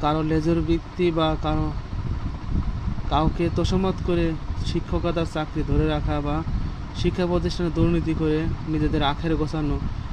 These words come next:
এইসব বিষয়গুলো অবশ্যই আমরা সজাগ থাকব। প্রিয় ভিউয়ার্স এবং ভাই বোনেরা, শিক্ষককে অবশ্যই আমরা সম্মান করব এবং শিক্ষকদের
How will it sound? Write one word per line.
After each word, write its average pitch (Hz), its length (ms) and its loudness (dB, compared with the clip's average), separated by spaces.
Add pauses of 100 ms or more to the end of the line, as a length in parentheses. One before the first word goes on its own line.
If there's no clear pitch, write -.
(160)
এইসব 180 300 4
বিষয়গুলো 165 460 2
অবশ্যই 160 340 0
আমরা 156 160 0
সজাগ 143 260 -2 (100)
থাকব। 127 340 -2 (760)
প্রিয় 165 260 4
ভিউয়ার্স 156 440 0
এবং 143 320 -2 (640)
ভাই 143 180 4
বোনেরা, 165 440 2 (540)
শিক্ষককে 190 520 0
অবশ্যই 165 340 0
আমরা 165 140 0
সম্মান 170 400 0
করব 170 320 0 (720)
এবং 160 220 2
শিক্ষকদের 180 600 0